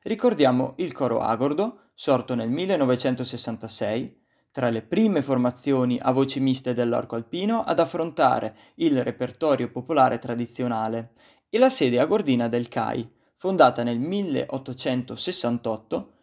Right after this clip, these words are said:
quale prima sezione dolomitica del Club Alpino Italiano,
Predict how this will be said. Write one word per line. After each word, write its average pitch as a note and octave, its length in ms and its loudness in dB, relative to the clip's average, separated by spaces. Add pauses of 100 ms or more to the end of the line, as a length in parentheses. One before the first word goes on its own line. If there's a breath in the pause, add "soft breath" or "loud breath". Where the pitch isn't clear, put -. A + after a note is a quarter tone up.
(120)
quale B2 300 4
prima G3 420 -2
sezione C3 480 -2
dolomitica C#3+ 760 -2
del G3+ 240 -2
Club A#2 300 -2
Alpino C#3 380 -2
Italiano, A2+ 720 -2